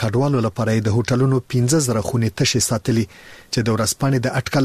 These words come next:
له مخې د مالیه ورکوونکو لپاره په اونۍ کې پنځه میلیونه پاونډه تمامېږي. میل آنلاین وړاندې لیکي چې افغانان په بهر کې په هوټلونو کې ویزو ته سترګې په لاره دي. له دې ډلې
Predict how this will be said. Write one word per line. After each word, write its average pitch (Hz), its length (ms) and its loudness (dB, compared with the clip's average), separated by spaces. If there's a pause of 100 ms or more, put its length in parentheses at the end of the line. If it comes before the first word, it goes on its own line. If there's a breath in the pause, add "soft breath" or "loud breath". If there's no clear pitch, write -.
له 131 80 0
مخې 147 460 -2
د 117 80 2
مالیه 110 320 2
ورکوونکو 123 540 0
لپاره 127 280 -2 (300 loud breath)
په - 100 -2
اونۍ 120 300 2
کې 135 100 0 (160)
پنځه 120 300 2 (100)
میلیونه 107 320 0
پاونډه 107 260 0 (120)
تمامېږي. 120 460 2 (560 loud breath)
میل 131 220 2
آنلاین 135 360 2
وړاندې 131 540 0
لیکي 143 260 -2
چې - 280 0
افغانان 147 440 0
په 135 120 0
بهر 131 240 0
کې - 160 -8
په 120 120 2
هوټلونو 123 480 2
کې 120 220 0
ویزو 113 340 2
ته 107 160 -2
سترګې 110 340 -2
په 131 120 0
لاره 113 260 0
دي. - 100 2 (580 loud breath)
له 131 120 2
دې 135 160 2
ډلې 135 200 2